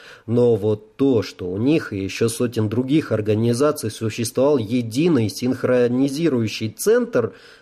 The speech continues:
было вычислено с математической точностью. Вылазки террористов, революции и массовые выступления народа и даже некоторые забастовки неявно, но неуклонно тормозили прогресс человечества в целом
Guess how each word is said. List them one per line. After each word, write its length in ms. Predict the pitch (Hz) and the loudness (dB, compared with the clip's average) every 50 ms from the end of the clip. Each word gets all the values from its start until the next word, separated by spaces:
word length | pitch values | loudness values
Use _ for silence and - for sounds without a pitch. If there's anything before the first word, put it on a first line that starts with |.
| _ _ | _ _
было 480 | 151 160 196 190 185 185 196 196 202 | -2 0 2 4 6 6 4 4 2
вычислено 720 | 190 156 139 139 139 - 151 147 - - 139 143 147 147 135 | 2 2 0 0 0 -2 -6 -6 -4 -2 0 2 2 2 0
с 100 | - - | 0 0
математической 1000 | 143 143 139 - 123 123 123 117 120 - 107 110 - - 110 - - - 101 101 | -2 -2 -2 -2 -2 -2 -2 -2 -4 -8 -10 -10 -8 -8 -8 -6 -6 -6 -6 -6
точностью. 720 | - - 104 98 - - - 95 85 - - - - - 107 - _ _ _ _ _ - - - - - _ | -6 -4 -6 -6 -4 -8 -12 -12 -14 -14 -16 -20 -20 -20 -20 -20 _ _ _ _ _ -20 -20 -20 -20 -14 _
Вылазки 520 | 101 104 123 123 113 101 - - - 101 | -2 0 2 2 2 0 -2 -4 -8 -10
террористов, 1000 | 90 - - - 143 165 170 113 101 101 101 104 - - - 120 117 - - - - | -10 -8 -2 0 2 2 2 2 0 -2 -6 -8 -8 -2 -2 -2 -2 -4 -12 -12 -6
революции 1040 | - 180 202 226 240 208 143 117 101 110 135 165 - - - 117 107 104 98 101 107 | -2 0 2 2 2 2 2 0 2 0 0 0 -2 -4 -4 -2 -2 -2 -2 0 0
и 60 | 110 | 0
массовые 560 | 107 110 123 131 127 - - 107 95 101 101 | 2 2 2 0 0 -2 -4 -4 -2 -2 -2
выступления 720 | 101 101 110 - - - 123 120 139 160 175 165 135 113 110 | -2 -2 -4 -2 -2 -4 -2 0 2 2 4 4 4 2 2
народа 580 | 113 117 127 131 123 127 131 139 131 123 113 - - - - - | 2 2 2 2 4 2 2 2 2 0 -2 -2 -8 -18 -8 -2
и 160 | 117 127 139 | 0 0 0
даже 460 | 135 110 127 131 131 123 123 151 156 | 2 2 2 2 2 2 2 2 2
некоторые 640 | 160 165 156 151 143 147 143 - 131 127 123 117 110 | 2 4 2 2 2 0 -2 -2 0 0 2 2 2
забастовки 720 | 101 98 110 98 104 104 - - - 135 143 147 - - - | 0 0 -2 -2 0 -2 -2 -4 -2 -2 -2 -2 -2 -6 -8
неявно, 920 | 98 98 113 127 139 127 110 101 107 107 110 117 113 127 151 175 185 175 - - - - - _ | -6 -2 0 2 2 2 2 0 0 0 0 0 0 0 2 2 2 0 -2 -8 -18 -20 -12 _
но 220 | 156 208 247 254 | 0 2 2 4
неуклонно 760 | 240 233 226 220 220 220 220 220 196 185 190 208 214 214 196 | 4 4 4 4 4 4 2 2 4 4 4 4 4 2 0
тормозили 580 | - - 139 131 131 135 135 120 127 143 160 160 | 0 0 0 0 2 2 0 2 0 0 0 0
прогресс 600 | 123 - - 110 117 110 113 117 127 123 117 - | -2 -2 -2 -2 -2 0 0 0 0 0 -2 -4
человечества 880 | - - 101 92 95 95 101 131 147 147 - 131 117 - - 110 107 | -10 -10 -8 -6 -6 -4 -2 -2 -2 -2 -2 -4 -6 -2 -2 -2 -2
в 100 | - - | -2 -4
целом 460 | - - 185 208 208 208 196 175 170 | -4 0 2 4 4 4 2 0 -2